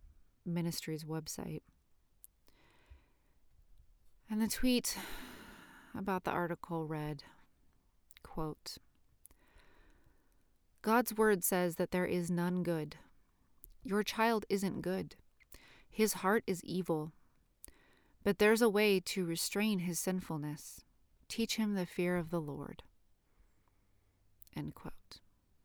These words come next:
Below that was the link to the article, which was the picture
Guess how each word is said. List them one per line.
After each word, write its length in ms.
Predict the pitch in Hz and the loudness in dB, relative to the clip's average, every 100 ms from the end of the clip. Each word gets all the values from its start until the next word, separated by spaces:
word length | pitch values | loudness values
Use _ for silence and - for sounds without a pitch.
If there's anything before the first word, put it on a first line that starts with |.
| _ _ _ _ _ _ _ _ _ - - _ - - _ - - _ _ _ _ _ - _ _ _ _ _ _ _ _ _ _ _ _ _ _ _ _ _ _ | _ _ _ _ _ _ _ _ _ -20 -20 _ -20 -20 _ -20 -20 _ _ _ _ _ -20 _ _ _ _ _ _ _ _ _ _ _ _ _ _ _ _ _ _
Below 260 | 175 165 175 | -2 0 2
that 260 | 175 185 | 2 0
was 180 | 170 156 | -2 -4
the 120 | 165 | -4
link 220 | 156 165 - | -4 -4 -4
to 140 | 175 | -6
the 140 | 165 - | -8 -8
article, 600 | 151 165 - 190 196 208 - - | -8 -8 -4 -2 0 -4 -10 -16
which 180 | 185 - | -12 -6
was 380 | 160 - - - - _ _ _ _ _ _ _ _ _ - _ _ _ _ - | -6 -6 -14 -18 -20 _ _ _ _ _ _ _ _ _ -20 _ _ _ _ -6
the 100 | 175 | -6
picture 640 | - 170 - 180 165 175 | -4 -6 -4 -4 -2 -4